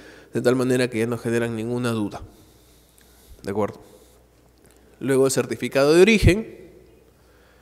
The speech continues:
que lo emiten en la Cámara de Comercio, en la Sociedad Nacional de Industrias o en adex,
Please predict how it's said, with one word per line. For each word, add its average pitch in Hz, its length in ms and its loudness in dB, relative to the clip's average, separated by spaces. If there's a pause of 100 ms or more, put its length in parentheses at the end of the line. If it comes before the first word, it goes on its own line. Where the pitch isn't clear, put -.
(640)
que 117 380 -2
lo 120 120 -2
emiten 131 480 -2
en 120 240 -4
la 110 100 -2
Cámara 127 380 -2
de 120 120 -2
Comercio, 185 600 -2
en 143 40 -4
la 123 80 -2
Sociedad 120 360 -4
Nacional 127 400 -4
de 135 80 2
Industrias 147 560 -2
o 143 120 4
en 175 160 2
adex, 139 480 0